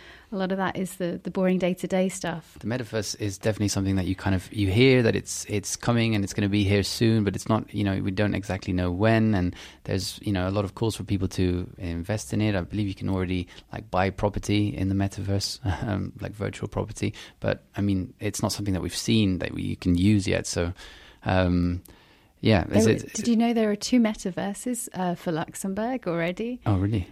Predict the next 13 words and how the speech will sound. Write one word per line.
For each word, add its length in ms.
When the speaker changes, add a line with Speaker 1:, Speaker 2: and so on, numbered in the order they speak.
Speaker 1:
Yeah, 440
there 180
are 60
two, 600
um, 500
separate 300
companies 440
who've 160
created 480
them 260
to 120
sort 180
of, 160